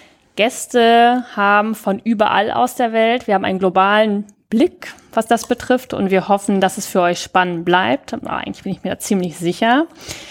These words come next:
Und in den nächsten Wochen und Monaten,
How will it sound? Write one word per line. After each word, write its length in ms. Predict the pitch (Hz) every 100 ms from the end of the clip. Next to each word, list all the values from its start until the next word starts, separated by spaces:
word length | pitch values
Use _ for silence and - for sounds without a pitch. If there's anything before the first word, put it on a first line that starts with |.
| - - - _
Und 540 | 226 226 226 220 226
in 240 | - 214 208
den 260 | 202 202
nächsten 720 | 190 196 220 - - 269 269
Wochen 300 | 180 180 240
und 80 | 202
Monaten, 880 | 180 175 185 208 - 233 247 277